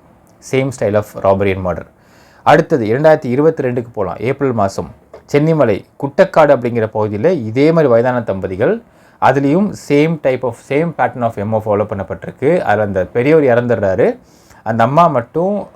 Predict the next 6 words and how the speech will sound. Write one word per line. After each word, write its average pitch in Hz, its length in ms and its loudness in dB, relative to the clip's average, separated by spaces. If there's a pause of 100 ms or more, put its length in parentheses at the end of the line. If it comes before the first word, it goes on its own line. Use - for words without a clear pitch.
ஆ, 104 280 -2
உயிருக்கு 123 600 0
போராடிட்டு 120 200 -2
இருக்கிறாங்க. 104 500 -4 (800)
ஹாஸ்பிட்டலைஸ் 120 480 2
ஆகுறாங்க, 107 600 2